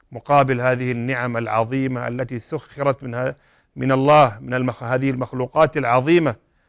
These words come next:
ولو جزء أو شيء بسيط من حجمه يعني سخرت لنا،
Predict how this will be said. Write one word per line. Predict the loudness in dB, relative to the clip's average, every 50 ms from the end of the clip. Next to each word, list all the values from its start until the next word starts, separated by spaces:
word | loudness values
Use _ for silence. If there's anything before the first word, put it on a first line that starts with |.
| _ _ _ _ _ _ -2
ولو | 2 4 4 4 4 2 -2 _ _ _ _ _
جزء | -10 -6 -4 -4 -4 -6 -12 _ _ -14
أو | -12 -12
شيء | -10 -6 -4 -4 -4 -4
بسيط | -6 -8 -8 -6 -6 -6 -6 -8 _ _ _ _ _ _ _ _ _ _ _ _ _ -14
من | -12 -12 -8
حجمه | -6 -4 -4 -4 -4 -6 -6 -8 -8 -10 -14 _ _ _ _ _ _ _ _ _ _ _ _
يعني | -18 -16 -16 -14
سخرت | -12 -14 -14 -10 -4 -2 -2 -2 0 -2
لنا، | -2 -2 -2 -6